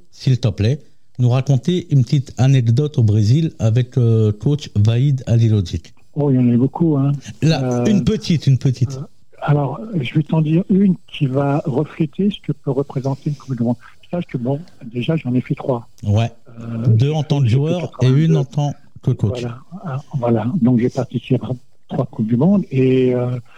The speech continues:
Speaker 2: euh, quand on est parti en deux mille quatorze au Brésil, euh, quand on est arrivé là-bas, on, on est arrivé, euh, comment dirais-je, euh, dans notre camp d'entraînement. Et, euh, on a, on était à huit jours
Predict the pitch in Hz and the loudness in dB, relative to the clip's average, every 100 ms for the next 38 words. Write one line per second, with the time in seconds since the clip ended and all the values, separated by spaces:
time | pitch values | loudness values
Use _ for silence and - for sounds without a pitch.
0 | - - 127 - 147 143 139 143 131 - | -20 -10 -8 -4 -2 2 0 0 -6 -2
1 | 165 131 120 127 135 - 120 - 143 113 | -2 -2 0 0 0 -2 -6 -2 -2 -2
2 | 107 131 - 123 117 120 117 135 190 185 | -4 -6 -4 -4 -2 0 0 2 2 2
3 | 185 - - - 127 127 120 120 117 117 | -2 -10 -20 -10 -4 -2 0 0 0 -2
4 | - 131 - 139 131 - - 131 131 120 | -4 -6 -4 -4 -4 -6 -12 -6 -4 0
5 | 117 117 117 165 196 - - - 135 123 | 0 0 -2 0 0 -4 -20 -16 -10 -6
6 | 131 - 127 123 - 123 120 117 123 120 | -6 -4 -2 -2 -2 -2 0 2 2 2
7 | 113 117 117 113 - 127 117 113 120 120 | 0 -2 -2 -6 -6 -4 -2 -2 -2 0
8 | 117 110 117 113 113 110 - - - 123 | 0 0 0 2 0 -2 -12 -18 -4 0
9 | 120 160 139 127 127 - - - 131 120 | 0 0 0 2 2 -2 -10 -2 0 0
10 | - 127 123 175 214 - - - 175 131 | -2 0 2 4 2 -2 -20 -8 0 2
11 | 127 127 120 123 131 123 127 127 127 143 | 4 4 4 2 2 2 2 2 0 -2
12 | - 131 135 - 160 208 139 131 151 131 | -4 0 0 0 -2 -2 -4 0 0 2
13 | 165 160 | 0 -2